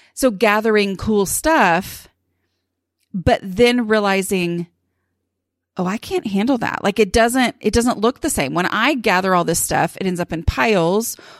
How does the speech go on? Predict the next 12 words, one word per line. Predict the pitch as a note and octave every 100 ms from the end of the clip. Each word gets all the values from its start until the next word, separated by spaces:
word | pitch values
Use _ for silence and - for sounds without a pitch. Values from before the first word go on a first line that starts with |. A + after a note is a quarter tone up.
| -
or | G3+ F#3+ F3+ E3+ E3 - _ -
I | - F#3+
try | - A3 G#3+
to | B3
put | - A#3
stuff | - F3+ E3+ - - _ _ -
up | - F#3 -
on | - F3
a | E3
shelf, | - C4+ A#3 F3+ F#3 G3 - _ _ _ -
and | F#3+ F3+
somehow | - A#3 B3+ D#3+ G3+ F3 F3